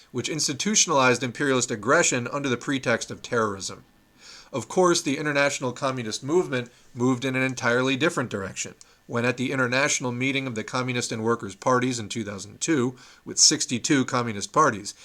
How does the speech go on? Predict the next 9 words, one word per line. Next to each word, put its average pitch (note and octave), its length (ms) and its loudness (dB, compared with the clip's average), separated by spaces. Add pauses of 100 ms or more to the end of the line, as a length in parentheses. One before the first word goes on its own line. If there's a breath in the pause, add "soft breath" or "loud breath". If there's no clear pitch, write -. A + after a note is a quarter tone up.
(200 loud breath)
it D3 160 -4
noted E3 360 6
that, B2 240 4
quote, C3 360 4 (220 loud breath)
"The A#2+ 140 0
events C#3+ 360 2
of C#3 120 0
September D3+ 420 0
eleventh A2+ 500 2